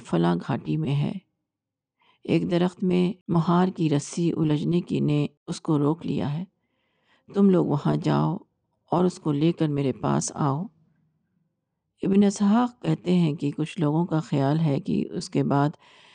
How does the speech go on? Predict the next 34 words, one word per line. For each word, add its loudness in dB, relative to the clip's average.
زید 0
بن -2
لسید -2
نے -4
توبہ -2
کر -2
لی۔ -4
دوسرا 0
قول 4
یہ 6
ہے 4
کہ 2
وہ 2
برابر 0
اپنے -2
اس -4
شر -2
میں -2
مبتلا -2
رہا 0
یہاں 0
تک -8
کہ -2
وہ -2
مر -2
گیا۔ -8
اس -4
واقعے 0
کے -2
بعد 2
ایک 0
صورت 0
یہ 4
تھی 0